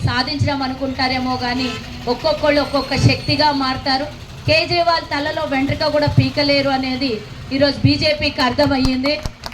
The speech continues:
మీరేమన్నా ఆయనని అనారోగ్యం పాలు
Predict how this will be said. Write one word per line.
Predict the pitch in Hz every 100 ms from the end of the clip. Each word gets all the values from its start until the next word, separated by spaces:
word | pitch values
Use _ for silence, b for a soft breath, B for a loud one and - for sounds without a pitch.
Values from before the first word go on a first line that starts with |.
| - - - - -
మీరేమన్నా | 311 320 311 330 330 330 277 - - - - - - - - 262
ఆయనని | 320 330 320 302 247 240
అనారోగ్యం | 285 339 339 339 330 320
పాలు | 302 302